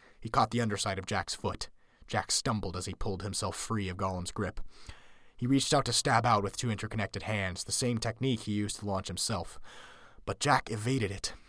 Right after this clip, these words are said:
slid out of the way, almost as if he knew the strike was coming. Gollum moved to get into position to strike again, and realized in the moment that it would take too long. He was crouched still, his hands remained buried, and Jack was already drawing his sword back.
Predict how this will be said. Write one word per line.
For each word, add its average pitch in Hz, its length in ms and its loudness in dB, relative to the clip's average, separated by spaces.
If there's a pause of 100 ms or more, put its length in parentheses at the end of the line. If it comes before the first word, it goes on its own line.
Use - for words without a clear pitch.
(240)
slid - 380 4
out 113 100 6
of 107 60 2
the 101 80 2
way, 104 340 2 (120)
almost 107 260 2
as 104 100 -2
if 98 120 -2
he 110 60 0
knew 110 160 2
the 95 80 -2
strike 95 260 -2
was - 100 -4
coming. 90 340 -2 (840)
Gollum 127 280 8
moved 131 300 6
to 117 60 -2
get 113 100 4
into 107 140 2
position 101 480 -2
to 92 60 -2
strike 95 340 0
again, 92 360 -4
and 92 120 -4
realized 107 460 6
in 104 60 -2
the 104 80 0
moment 117 420 2
that 101 140 -4
it 95 140 -8
would 101 120 -6
take 113 220 -2
too 101 160 -6
long. 98 380 -2 (960)
He 127 120 -2
was 117 140 0
crouched 123 360 6
still, 87 280 0
his - 200 -4
hands 120 300 0
remained 101 300 -2
buried, 101 400 -2
and 98 120 -4
Jack 110 300 6
was 101 100 -2
already 95 220 2
drawing 98 320 -2
his 90 80 -2
sword 107 300 0
back. - 340 -4